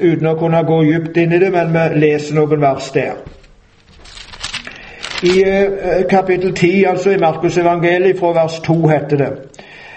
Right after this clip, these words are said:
Eh, Det kom da noen fariseere til han, og, og for å freiste han,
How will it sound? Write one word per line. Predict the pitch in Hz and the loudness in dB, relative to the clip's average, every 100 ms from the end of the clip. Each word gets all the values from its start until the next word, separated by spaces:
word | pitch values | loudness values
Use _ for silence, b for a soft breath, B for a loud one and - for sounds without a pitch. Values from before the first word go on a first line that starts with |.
| B | B
Eh, | 143 151 147 | -2 0 2
Det | 196 | 2
kom | 196 190 214 | 2 0 2
da | 202 202 | 0 2
noen | 202 185 - 196 | 2 0 -2 0
fariseere | 196 190 196 170 156 156 175 202 202 | 2 2 0 2 2 2 2 0 0
til | 214 202 | 2 2
han, | 156 - - B B B B - | 2 -2 -10 B B B B -10
og, | - 185 175 185 | -2 0 2 0
og | 185 | 0
for | 190 190 | 0 0
å | |
freiste | 196 196 151 - 170 | 0 0 0 -2 0
han, | 160 208 | 0 0